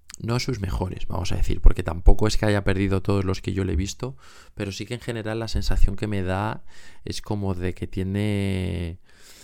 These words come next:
poca mordiente, ¿sabes? Que sí que le gusta tener el balón y, y, y jugar en campo rival y demás,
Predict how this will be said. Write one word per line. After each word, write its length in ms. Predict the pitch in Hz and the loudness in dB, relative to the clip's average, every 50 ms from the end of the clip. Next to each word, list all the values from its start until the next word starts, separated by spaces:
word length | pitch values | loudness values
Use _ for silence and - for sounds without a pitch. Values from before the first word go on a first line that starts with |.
| - - | -10 -4
poca 200 | - 98 - 101 | -2 -2 0 0
mordiente, 500 | 98 92 87 85 - - - - - - - | -2 -2 -4 -4 -4 -6 -6 -8 -6 -6 -4
¿sabes? 280 | - - - 104 - | -4 -4 -4 -6 -6
Que 160 | - - 98 98 | -10 -10 -8 -8
sí 180 | - - 104 | -6 -8 -6
que 100 | - - | -6 -4
le 80 | 98 98 | -4 -4
gusta 1080 | 95 104 104 - - - 101 101 98 98 98 101 98 98 98 98 98 98 95 - - - _ _ _ - - - - - - | -4 -6 -6 -4 -2 0 0 0 0 -2 -2 -2 -2 -2 -2 -4 -4 -4 -4 -6 -8 -12 _ _ _ -20 -20 -20 -20 -14 -8
tener 240 | - 98 98 98 | -8 -6 -4 -4
el 140 | 98 98 95 | -4 -4 -4
balón 800 | 92 98 98 113 131 147 143 135 131 127 127 127 123 123 123 120 | -4 -4 -2 -2 0 0 0 -2 -2 -4 -4 -4 -6 -6 -8 -8
y, 20 | 110 | -8
y, 680 | 101 101 98 95 - - - 92 92 92 90 90 - - | -8 -8 -8 -10 -10 -10 -10 -10 -10 -10 -10 -10 -12 -12
y 180 | - 92 92 - | -12 -12 -12 -14
jugar 400 | - - - - 92 95 92 92 | -16 -20 -16 -12 -8 -6 -6 -6
en 80 | 95 | -8
campo 360 | 92 - 98 98 - - 101 | -10 -10 -10 -10 -8 -6 -4
rival 400 | 101 90 95 92 101 107 110 110 | -4 -4 -2 -4 -4 -4 -4 -4
y 40 | 107 | -4
demás, 380 | 101 98 101 101 113 139 - | -6 -6 -6 -6 -6 -8 -8